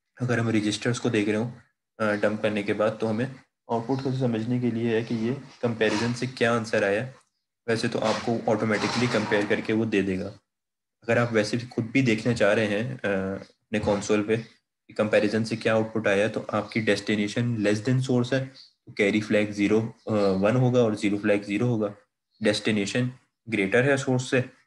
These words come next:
comparison के बाद, तो दोनों ज़ीरो होंगे। Destination equals to source है, तो zero flag one होगा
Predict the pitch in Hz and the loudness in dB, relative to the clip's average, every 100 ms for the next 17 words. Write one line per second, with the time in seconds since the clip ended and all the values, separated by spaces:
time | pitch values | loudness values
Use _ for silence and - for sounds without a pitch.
0 | _ - 113 110 107 110 113 113 110 101 | _ -2 0 4 4 2 0 0 2 0
1 | 95 - - 104 135 - _ _ _ _ | -4 -16 -6 -4 -4 -8 _ _ _ _
2 | _ 104 107 113 120 123 123 113 107 - | _ 0 0 2 2 2 2 0 -4 -6
3 | _ - 104 98 113 107 107 120 107 104 | _ -4 -2 0 0 0 2 0 0 0
4 | 127 127 135 131 120 127 123 110 107 117 | -2 0 0 2 2 0 -2 -2 -2 -2
5 | - 110 123 104 104 123 135 | 0 0 0 -2 0 2 0